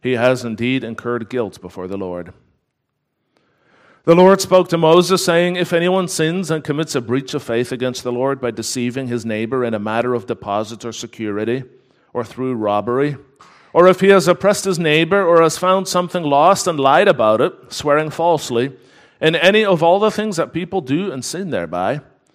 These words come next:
if he has sinned and has realized his guilt and will restore what he took by robbery or what he got by oppression or the deposit that was committed to him or the lost thing that he found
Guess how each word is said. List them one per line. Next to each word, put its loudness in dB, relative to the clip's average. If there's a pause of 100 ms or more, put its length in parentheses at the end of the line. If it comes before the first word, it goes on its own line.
(520)
if -4
he 0
has 2
sinned -2
and -2
has -4
realized 0
his -4
guilt 0
and -6
will 0
restore -4
what -8
he -6
took -10
by -4
robbery -2
or -4
what -6
he -10
got -4
by -4
oppression -8
or -8
the -8
deposit -8
that -8
was -14
committed -10
to -10
him -8
or -8
the -8
lost -6
thing -10
that -8
he -8
found -10